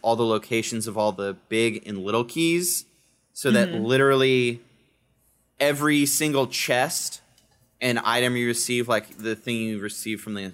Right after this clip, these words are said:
Speaker 1: sick boy when you bring him a bee, is
Speaker 2: Mm-hmm.
Speaker 1: that's all
Speaker 2: The net.
Speaker 1: randomized. And so their pathing is completely different every time 'cause it depends on the items they get.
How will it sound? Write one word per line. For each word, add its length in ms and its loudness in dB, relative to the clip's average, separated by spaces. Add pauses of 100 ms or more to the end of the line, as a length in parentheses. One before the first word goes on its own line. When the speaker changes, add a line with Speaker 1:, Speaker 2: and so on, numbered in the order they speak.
Speaker 1:
sick 360 -4
boy 300 4
when 120 0
you 80 -6
bring 140 -2
him 100 -4
a 60 -6
bee, 480 -6 (600)
is 160 0
Speaker 2:
Mm-hmm. 80 -2
Speaker 1:
that's 340 0
all 360 4
Speaker 2:
The 80 4
net. 200 2
Speaker 1:
randomized. 500 0 (500)
And 160 0
so 240 4
their 180 4
pathing 880 -2
is 160 0
completely 540 -2
different 380 -2
every 240 -4
time 400 -6 (600)
'cause 140 0
it 80 -4
depends 300 -4
on 100 0
the 120 -2
items 320 0
they 120 -6
get. 320 -8